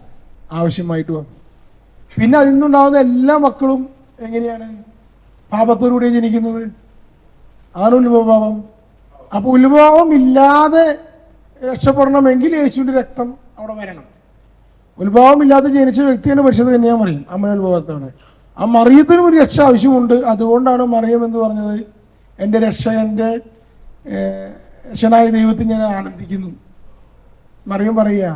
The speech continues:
കാരണം മറിയത്തിന് രക്ഷ ആവശ്യമാണ്. മറിയത്തിൻ്റെ അമലോത്ഭവത്വം പോലും യേശു ക്രിസ്തുവിൻ്റെ കുരിശുമരണത്തിൻ്റെ യോഗ്യതയാണ്. അതുകൊണ്ടാണ് "എൻ്റെ രക്ഷകനായ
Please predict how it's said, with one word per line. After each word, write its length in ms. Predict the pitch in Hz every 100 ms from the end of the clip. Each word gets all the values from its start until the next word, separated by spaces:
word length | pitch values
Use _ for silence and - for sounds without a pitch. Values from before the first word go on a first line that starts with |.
| 151
കാരണം 220 | 180 202 220
മറിയത്തിന് 320 | 220 226 262 262
രക്ഷ 140 | 254 262
ആവശ്യമാണ്. 380 | 254 233 262 254 - _ - _ - - _ - 202
മറിയത്തിൻ്റെ 520 | 233 269 - 330 359 320
അമലോത്ഭവത്വം 720 | 294 277 277 277 277 277 285
പോലും 280 | 247 196 208 262
യേശു 200 | 226 220 233
ക്രിസ്തുവിൻ്റെ 380 | 240 - 254 294 262
കുരിശുമരണത്തിൻ്റെ 920 | 226 220 202 202 196 202 - 247 262 277
യോഗ്യതയാണ്. 480 | 196 175 165 - - _ _ _ _ _ _ _ _ _ _ _ _ _ _
അതുകൊണ്ടാണ് 380 | 190 240 262 262
"എൻ്റെ 120 | 240 233
രക്ഷകനായ 400 | 233 226 226